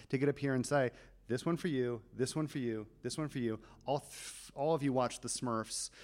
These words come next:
It just, it doesn't go that direction. Sorry, eighties Christians. Um, <laughs> Yeah, I didn't grow up around them. Actually, I grew up around them and thought it was strange. Um, but it's not for us. And that's another, 'cause another place this really gets abused is it comes from leaders who simply go, "And this is for you, and this is for you,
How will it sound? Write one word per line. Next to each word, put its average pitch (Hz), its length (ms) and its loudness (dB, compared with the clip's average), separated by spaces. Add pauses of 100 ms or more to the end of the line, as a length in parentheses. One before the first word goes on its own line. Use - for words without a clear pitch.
(180)
It 139 140 0
just, 160 220 0
it 131 180 0
doesn't 156 400 4
go 143 240 6
that 117 240 2
direction. 117 640 -4 (140)
Sorry, 90 420 -2 (500)
eighties 98 300 -6
Christians. - 460 -10 (400)
Um, 151 560 10 (500)
<laughs> - 120 -12
Yeah, 135 140 -6
I 107 80 -6
didn't 127 240 -2
grow 104 180 -2
up 113 100 -2
around 92 180 -4
them. 98 100 -14 (120)
Actually, 147 260 2
I 131 40 0
grew 139 180 2
up 113 80 2
around 117 360 2
them 98 240 -2 (220)
and 107 100 -8
thought 107 120 0
it - 40 -6
was - 100 -10
strange. 92 460 -6 (460)
Um, 139 520 6 (2250)
but 147 160 4
it's 151 160 0
not 180 240 4
for 156 160 8
us. 156 220 8
And 135 80 4
that's 147 120 4
another, 160 220 4
'cause 156 120 4
another 170 180 4
place 190 200 4
this 131 160 2
really 147 180 6
gets 131 180 2
abused 127 420 6
is 120 60 0
it 117 100 -4
comes 147 220 0
from 123 180 0
leaders 147 340 4
who 117 60 -4
simply 127 320 0
go, 113 200 4
"And 110 140 2
this 110 220 0
is 156 80 -4
for 190 100 -4
you, 113 280 2
and 104 140 -6
this 104 120 -4
is 127 100 -6
for - 120 -8
you, 101 200 -4